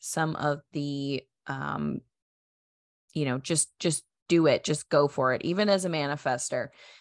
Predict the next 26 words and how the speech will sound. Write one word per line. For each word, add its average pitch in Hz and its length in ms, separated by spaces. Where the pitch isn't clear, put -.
this 170 180
sort 175 260
of, 165 180
like, 151 340
manifest 170 800
your 160 160
way 143 460
towards 135 480
what 147 200
you 135 120
want 123 260
in 135 60
your 143 160
life. - 400
And 190 160
I'll 202 80
tell 262 240
you 302 200
the 226 100
reason 180 400
why 147 400
I've 147 160
struggled 147 500
with 143 220
it. 151 240
And, 143 340